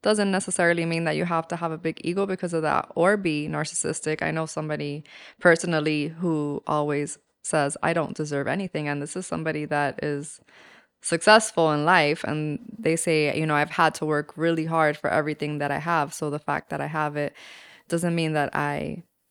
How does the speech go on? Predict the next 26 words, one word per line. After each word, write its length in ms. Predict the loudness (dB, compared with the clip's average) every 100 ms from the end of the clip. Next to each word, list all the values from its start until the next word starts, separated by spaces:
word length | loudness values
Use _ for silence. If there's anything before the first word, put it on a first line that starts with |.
| _
deserve 420 | -6 0 4 4
it. 120 | 4 2
I 240 | 2 -2
still 300 | -4 2 4
have 180 | 4 0
to 80 | -2
continue 440 | -4 -4 -4 0
working 400 | 4 4 2 -2
because 560 | -2 0 -2 -2 -10 -14 -12
it 100 | -6
could 140 | 0
all 160 | 2 2
be 400 | 0 -4 -4 -8 _ -10
gone 380 | 0 4 4 2
if 140 | 0 -2
I 360 | -2 -2 -4 -8 -8
just 200 | -6 -4
decide 360 | -2 0 0 -2
to 80 |
blow 260 | -2 0 2
all 120 | 0
my 140 | -2 -2
money 500 | -2 -2 -4 -6 -12 -10
one 200 | -6 -4
day," 260 | -4 -4 -4
and, 320 | -6 -8